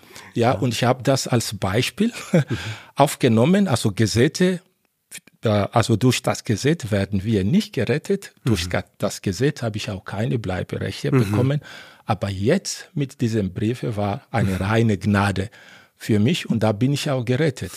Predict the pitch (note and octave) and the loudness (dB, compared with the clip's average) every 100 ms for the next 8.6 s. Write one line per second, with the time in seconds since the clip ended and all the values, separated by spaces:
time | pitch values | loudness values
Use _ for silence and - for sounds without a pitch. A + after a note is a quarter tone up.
0 | - - F2+ - G#2 F#2 A#2 - A#2 - | -10 -8 -6 -6 -4 -2 -2 -2 -4 0
1 | G2+ F#2 A#2 D3 E3 - E3 - F#2+ E2+ | 0 0 -2 -4 -6 -4 -2 -4 -8 -8
2 | - F#2+ - - - - - - - - | -10 -12 -12 -12 -12 -16 -20 -20 -20 -18
3 | - - F#2+ F#2+ F#2 G#2 A2+ - B2+ B2+ | -6 -2 0 0 0 0 0 0 2 4
4 | B2 B2 A#2 G#2 C#3+ G2 F#2+ F2+ E3+ F3+ | 4 2 2 2 0 2 0 0 0 0
5 | - - C3 A#2 A#2+ A2 D3 F3 - - | -4 -2 2 4 4 6 6 4 2 2
6 | D3 D3 D3 - - C#3 B2 A2+ G#2+ F#2+ | 4 4 2 0 0 4 6 6 4 2
7 | F2+ A2 D#3 E3 D#3+ D3 A#2 A2 A2+ - | 0 2 4 2 2 2 2 0 0 -4
8 | - D3+ D#3 E3 F3 F3 | -4 0 2 2 2 -2